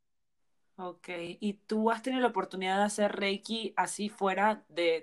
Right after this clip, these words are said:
tipo, en la selva, o es algo que tenemos que hacer más enfocado a, bueno, a una habitación, en privado? O sea, no sé si has tenido la oportunidad de plantearte estas terapias en el exterior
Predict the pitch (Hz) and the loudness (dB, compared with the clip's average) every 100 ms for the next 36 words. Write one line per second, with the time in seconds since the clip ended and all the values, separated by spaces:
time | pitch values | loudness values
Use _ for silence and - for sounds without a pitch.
0 | - 165 165 156 151 151 156 151 147 185 | -6 -8 -4 -2 -4 -6 -4 -4 -2 -2
1 | 196 233 - 170 165 170 185 180 156 156 | 4 4 4 4 4 2 0 -2 -4 -8
2 | 170 151 156 151 - - - - - - | -4 -2 0 -2 -4 -16 -18 -18 -20 -14
3 | - 202 185 170 170 160 156 165 160 - | -2 0 0 -2 0 2 4 4 0 -4
4 | - 135 131 - 151 139 131 143 151 151 | -2 -2 -2 -6 -8 -8 -6 -4 -2 -2
5 | 135 - 175 165 160 151 147 143 151 156 | -4 -2 2 4 2 -2 -2 2 2 2
6 | 147 147 147 139 147 147 123 156 151 175 | 2 0 -2 -4 -6 -6 -6 -10 -6 -4
7 | 175 170 170 170 131 - 135 135 143 143 | -4 -2 -2 -2 -6 -18 -10 -6 -6 -4
8 | 139 - 135 131 - 135 - 143 131 123 | -6 -2 -2 -2 -4 -8 -10 -10 -6 -6
9 | 135 135 135 120 - - 120 131 123 | -6 -10 -10 -14 -10 -6 -2 0 -2